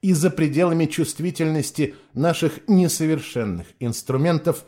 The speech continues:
и наших недостаточных представлений? Когда мы рассуждали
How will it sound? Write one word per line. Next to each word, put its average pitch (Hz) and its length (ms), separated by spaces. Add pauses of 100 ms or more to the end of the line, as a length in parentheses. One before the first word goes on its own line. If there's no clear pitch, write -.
(300)
и 175 120
наших 170 500
недостаточных 135 1040
представлений? 85 800 (920)
Когда 117 320
мы 190 100
рассуждали 156 760